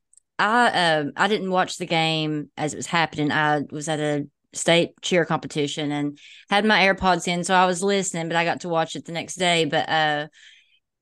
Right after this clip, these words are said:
we were in between. I think I was waiting on the girls to go out. The second half had started, and, I mean, we had already scored. It was like our offense out there. We, I think we scored, what,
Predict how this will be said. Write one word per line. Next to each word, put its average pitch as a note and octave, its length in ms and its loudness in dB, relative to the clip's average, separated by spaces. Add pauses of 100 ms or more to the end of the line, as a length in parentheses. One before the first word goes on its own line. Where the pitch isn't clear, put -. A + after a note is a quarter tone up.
(100)
we G3 220 4
were G3 220 6
in G#3+ 200 0
between. G3 840 0 (140)
I E3+ 200 -8
think F3 180 -6
I F3+ 40 4
was F3 140 2
waiting F3 160 2
on F3 100 0
the F3 60 -4
girls F3 280 0
to - 80 -14
go E3+ 220 0
out. D#3+ 320 2
The C#3+ 80 -10
second D#3 320 -6
half D#3+ 220 -2
had D3+ 100 -8
started, D#3 640 -2 (360)
and, E3 640 0 (160)
I E3+ 80 0
mean, E3 260 0
we F3+ 140 2
had F3 80 2
already D#3 240 2
scored. F3 640 4
It F#3 120 0
was G3+ 120 -2
like F#3 180 2
our G3 140 2
offense G#3 480 0
out F3+ 220 2
there. F#3+ 320 2
We, G#3+ 160 0
I G#3 80 -4
think A3 120 -4
we G#3 120 -6
scored, G3+ 320 -6
what, F#3 240 -4